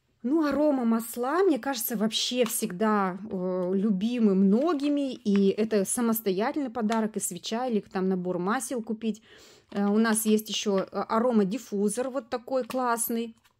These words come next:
в который наливаешь маслечко, и он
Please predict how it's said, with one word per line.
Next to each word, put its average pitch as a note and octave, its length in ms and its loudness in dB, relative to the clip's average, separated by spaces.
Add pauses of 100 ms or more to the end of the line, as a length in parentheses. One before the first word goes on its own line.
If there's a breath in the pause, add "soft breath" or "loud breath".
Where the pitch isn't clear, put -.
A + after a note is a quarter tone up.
(360)
в - 80 -16
который A3 320 2
наливаешь G3 520 0
маслечко, B3+ 520 -4
и F#3+ 200 -4
он C#4 240 0